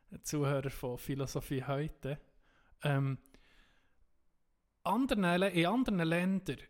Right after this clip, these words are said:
ist Scheisse, wir können nicht, wir können nicht raus, weil man kann sich anstecken oder so. In anderen Ländern kannst du nicht raus, weil du musst Angst haben, du wirst erschossen. Weißt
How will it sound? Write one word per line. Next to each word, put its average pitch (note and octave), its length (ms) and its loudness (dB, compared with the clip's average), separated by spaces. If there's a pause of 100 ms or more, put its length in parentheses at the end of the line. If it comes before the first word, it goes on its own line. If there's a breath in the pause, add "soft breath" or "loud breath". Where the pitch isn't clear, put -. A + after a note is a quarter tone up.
(140)
ist - 340 -2 (420)
Scheisse, G3+ 560 0
wir F#3 160 4
können F3+ 220 6
nicht, F3+ 260 2
wir F3 120 2
können D#3 300 2
nicht E3+ 180 -2
raus, F#3 240 0
weil D#3+ 160 2
man E3+ 100 0
kann C3+ 200 0
sich - 260 -4
anstecken C#3+ 760 -4
oder C3+ 140 -4
so. C#3+ 300 -6 (480 soft breath)
In D3+ 160 -4
anderen G3+ 400 0
Ländern G3+ 300 0
kannst - 240 -4
du F3 60 0
nicht F3+ 180 -2
raus, A3 240 0
weil E3+ 240 4
du - 180 -2
musst D#3+ 220 2
Angst F3 320 0
haben, E3+ 100 2
du E3+ 120 0
wirst - 160 -6
erschossen. - 680 -2 (220)
Weißt F#3+ 360 4